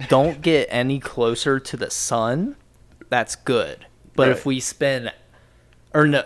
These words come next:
Speaker 1: no, if we spin any closer to the sun, that's bad. That's terrible.
Speaker 2: Yeah.
Speaker 1: If we get any tiny bit closer to the sun, we, like, fucking fry.
Speaker 2: Yeah, if we could spin,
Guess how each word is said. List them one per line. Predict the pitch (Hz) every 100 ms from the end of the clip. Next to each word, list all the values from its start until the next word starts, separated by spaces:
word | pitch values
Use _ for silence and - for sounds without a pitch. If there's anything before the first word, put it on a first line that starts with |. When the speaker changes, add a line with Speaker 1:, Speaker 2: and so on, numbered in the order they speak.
| - - -
Speaker 1:
no, | 131 123 95
if | 104 -
we | 127
spin | 117 131 117
any | 110 107
closer | - 110 110
to | 98
the | 82
sun, | - 113 104 98
that's | 90 -
bad. | - 80 - - 101
That's | - 92 -
terrible. | - 110 80 76 - - _ _ _ _ _ _ _ _ _ _ _ _ _ _ -
Speaker 2:
Yeah. | 120 - _ _
Speaker 1:
If | 123
we | 117 127
get | 143 123
any | - 113 113 117 117 113 - _ -
tiny | - 110 113 117
bit | 113 107
closer | - 101 104 107
to | 107 95
the | 92
sun, | 92 95 101
we, | 90 90
like, | 82 - _
fucking | - - 92 - 85 76 - _
fry. | - - - 87 64 55 - _ _ _ _ _ - - - - - _ - -
Speaker 2:
Yeah, | 117 -
if | 110
we | 127
could | 135
spin, | - - 139 135 123